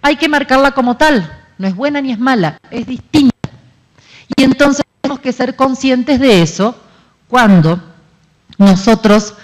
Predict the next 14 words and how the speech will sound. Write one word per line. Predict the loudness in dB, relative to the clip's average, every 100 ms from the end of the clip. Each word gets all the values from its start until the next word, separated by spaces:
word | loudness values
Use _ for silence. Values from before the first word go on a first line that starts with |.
| -20 _ -4
estamos | -4 0 0 2 0 -4 -10
haciendo | -12 -6 -4 -2 -2 -2 -2 -2
un, | -2 0 0 -4 -8 _ _ _ _ _ _ _ _ _ _ _ _ _ -20 -20
¿cómo | -16 -14
se | -12
llamaría? | -12 -8 -6 -2
Un | 2 2
trasplante | 2 0 -2 -6 -2 2 4 2 0 -4 -8 -10 -20 _ _ _ _ _ _ _
de | -2 2
una | 2
institución | 0 -4 -6 -2 -2 -2
a | -6 -6
otra. | -6 -8 -20 _ _ _ _ _ _ _ _ _ _ _ _ _
¿Qué | -12